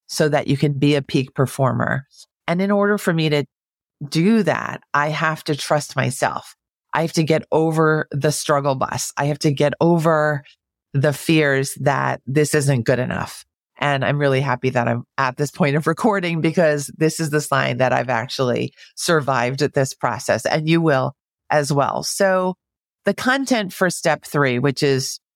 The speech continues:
you know, look at the level of trust you have for yourself,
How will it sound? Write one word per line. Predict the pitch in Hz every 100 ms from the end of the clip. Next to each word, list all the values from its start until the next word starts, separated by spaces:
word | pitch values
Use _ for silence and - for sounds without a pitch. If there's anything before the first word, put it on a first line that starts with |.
| _ _
you | 165 160
know, | 127
look | 147 156
at | 180 -
the | 139
level | 139 147 147 139
of | 104
trust | - 135 127
you | 139
have | 135 131 127
for | -
yourself, | 131 127 - 113 110